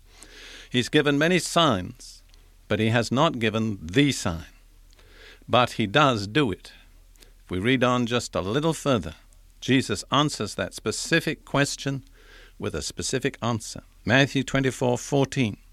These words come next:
"This gospel of the kingdom will be preached in the whole world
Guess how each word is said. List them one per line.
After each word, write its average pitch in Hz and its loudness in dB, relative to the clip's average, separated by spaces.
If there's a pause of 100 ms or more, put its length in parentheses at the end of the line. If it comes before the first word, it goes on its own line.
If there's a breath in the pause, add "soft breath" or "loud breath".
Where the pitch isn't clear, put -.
(840 loud breath)
"This 135 2
gospel 143 2
of 135 -2
the 139 0
kingdom 110 0 (680 soft breath)
will 156 4
be 156 4
preached - -2
in 98 -2
the 95 -4
whole 151 4
world 123 2